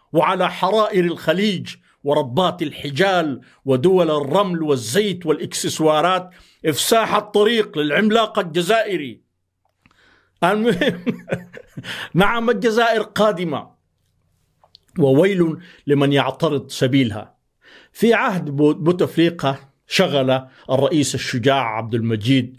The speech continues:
تبون منصب رئيس الوزراء لمدة تقل عن ثلاثة أشهر، وتم عزله لأنه طالب بفصل السياسة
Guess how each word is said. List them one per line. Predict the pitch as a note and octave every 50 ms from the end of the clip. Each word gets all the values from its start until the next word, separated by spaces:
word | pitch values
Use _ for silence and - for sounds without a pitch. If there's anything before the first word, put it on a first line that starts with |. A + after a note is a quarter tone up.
| _ _ _ -
تبون | C#3+ B2+ G2 F2 F#2+ C3+ D3 C#3+ C#3+ C#3+ C#3 B2+
منصب | B2+ D3 D#3+ D#3+ C#3+ - - - D#3 D3 C#3 C#3 - - - - C3+
رئيس | C3 C3 B2+ - D3 D3+ C#3+ C3 - C3+
الوزراء | A#2+ A#2+ A#2+ A#2+ A#2 B2+ A#2+ B2 C3 C#3 D3 -
لمدة | C3 C#3 E3+ F#3 E3 C#3 E3
تقل | D#3+ - D3+ - - G3 G3 F3
عن | D3+ C#3+ C#3
ثلاثة | C3 - C#3 C3+ C3 B2+ B2 - A#2 A2
أشهر، | - - - G#2 F2 - _ _ - - - - - -
وتم | B2+ - - F3+ G3 F#3 F3 D#3
عزله | C3+ C#3+ E3 D#3+ C#3+ D3 D3 C3+ C3+ C#3+
لأنه | C#3 C3 A#2+ A#2 B2 B2+ A#2+ A#2+ A#2
طالب | A#2+ B2 C3+ C#3 C3+ C3+ C3+ B2+ A#2+ B2+
بفصل | A#2 A2 A2 G2+ - D3 C3+ - - C3+
السياسة | A2 - - - B2 B2 C#3 C#3 C3 - C3+ B2 A#2+